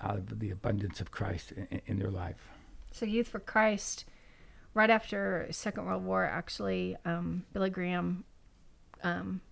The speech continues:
Speaker 2: organized a bunch of youth workers here in, uh, on the continent and gave the ministry away. So most of our, our mission is with nationals, national directors.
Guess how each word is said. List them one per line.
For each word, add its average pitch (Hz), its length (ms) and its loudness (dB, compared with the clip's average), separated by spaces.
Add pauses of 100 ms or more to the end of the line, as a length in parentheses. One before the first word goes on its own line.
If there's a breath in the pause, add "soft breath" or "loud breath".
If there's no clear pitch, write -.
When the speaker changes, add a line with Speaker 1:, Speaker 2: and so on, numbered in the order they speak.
(220)
Speaker 2:
organized 196 440 4
a - 20 0
bunch 190 280 4
of 185 260 0
youth 202 240 2
workers 185 380 -2
here 190 340 0 (320)
in, 190 140 -2
uh, - 300 -6
on 185 140 -2
the 190 80 0
continent 190 460 -2 (360 loud breath)
and 220 160 6
gave 214 200 10
the 202 160 2
ministry 190 440 2
away. 180 280 4
So 196 160 0
most 202 340 4
of 226 100 4
our, 180 440 4 (420)
our 175 180 2
mission 190 360 2
is 175 340 -4
with 185 320 0
nationals, 185 680 -2 (200)
national 190 420 0
directors. 196 600 -2